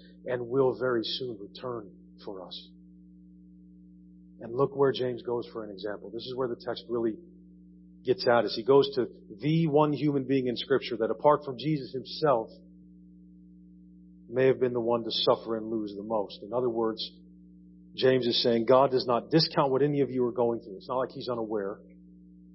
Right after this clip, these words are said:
In fact, do you want to know how steadfast we can actually be? Because God is who he says he is and has revealed himself. Do you remember that guy named Job? Like, you have to go there. You have to go to the one person we can't compare ourselves to and say,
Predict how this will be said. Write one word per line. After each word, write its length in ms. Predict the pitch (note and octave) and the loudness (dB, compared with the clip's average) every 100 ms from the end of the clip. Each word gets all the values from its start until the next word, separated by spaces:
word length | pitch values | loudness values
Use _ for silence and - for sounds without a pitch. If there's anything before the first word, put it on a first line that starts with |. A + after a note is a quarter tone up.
| - - - | -20 -20 -12
In 80 | C3 | -10
fact, 300 | - D#3+ C3+ | 4 4 4
do 60 | C3 | 0
you 80 | C3+ | 4
want 200 | D3 - | 4 2
to 80 | |
know 160 | C#3 D3 | 0 2
how 140 | C#3 | 2
steadfast 720 | C#3 - D3 C#3+ - C#3+ C3+ - | 0 4 2 2 2 2 0 -6
we 80 | C#3+ | -8
can 160 | C3 | -4
actually 400 | C3+ C3+ - A#2 G2+ | -4 -4 -6 -8 -6
be? 300 | B2 C#3+ D#3+ - - - - - - - | -6 -2 -4 -6 -20 -20 -20 -20 -20 -16
Because 340 | - D3 C#3 | 0 2 4
God 200 | D#3 C#3+ | 6 6
is 200 | C3+ C#3 - | 6 2 0
who 100 | C3+ | -2
he 60 | |
says 320 | B2+ D3 C#3 | 2 4 4
he 100 | C#3 C#3 | 4 0
is 120 | B2+ | 0
and 100 | B2 | 2
has 160 | C3+ | 0
revealed 280 | A2+ A2 C3+ | 0 -2 -2
himself. 320 | C3+ - D3 - - - - | -2 0 0 0 -14 -20 -14
Do 60 | |
you 100 | G#2+ | 0
remember 320 | C#3+ E3 E3 D3+ | 4 6 8 6
that 160 | C#3+ | 6
guy 160 | C#3+ C#3+ | 4 2
named 240 | C3+ B2+ | 0 -2
Job? 560 | A2 A#2 B2+ C#3+ D#3 D3+ - - - - - - - - | 0 4 6 6 4 -2 -10 -20 -20 -20 -20 -20 -20 -8
Like, 160 | B2+ | -6
you 80 | C#3+ | 0
have 240 | A#2 D#3 - | 4 4 4
to 100 | D3 | 6
go 220 | D3+ C#3+ | 8 8
there. 480 | C3 C#3+ D#3+ F3+ - - - - - - - - - - - - | 6 6 6 4 -2 -20 -20 -20 -20 -20 -20 -20 -20 -20 -20 2
You 80 | D3+ | 2
have 120 | D3+ | 2
to 40 | |
go 160 | C#3+ E3 | 6 6
to 60 | |
the 120 | D3+ D3 | 8 6
one 280 | B2+ D#3 | 6 4
person 400 | E3 E3 D#3+ D#3 | 4 2 2 0
we 140 | C#3 D3+ | -2 -2
can't 380 | - D3+ D#3 - | 0 2 2 0
compare 320 | D3+ - D3+ | -2 4 4
ourselves 360 | D3+ D#3+ C#3+ - | 4 4 2 2
to 80 | |
and 80 | D#3 | -2
say, 220 | - C3+ | 4 4